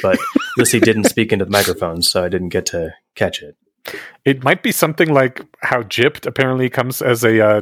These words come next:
Speaker 2: a term, as an, a term of insult for gypsies or something, something I
Speaker 1: Yeah.
Speaker 2: did not know for most of my life. And then I was like, "Really?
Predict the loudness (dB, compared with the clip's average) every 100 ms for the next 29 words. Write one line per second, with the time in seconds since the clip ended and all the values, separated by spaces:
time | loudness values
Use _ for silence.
0 | 0 -4 -2 -2 -4 -10 _ -20 _ -4
1 | -2 -4 -2 -2 0 0 2 2 2 2
2 | 0 -2 -4 -6 _ _ _ -2 -2 -2
3 | -4 -4 -2 0 2 0 -2 -12 _ _
4 | -4 0 4 4 2 2 2 2 4 2
5 | 2 0 0 -2 -2 -2 2 2 0 -6
6 | -6 -4 -2 -4 -4 -10 -8 -4 0 -2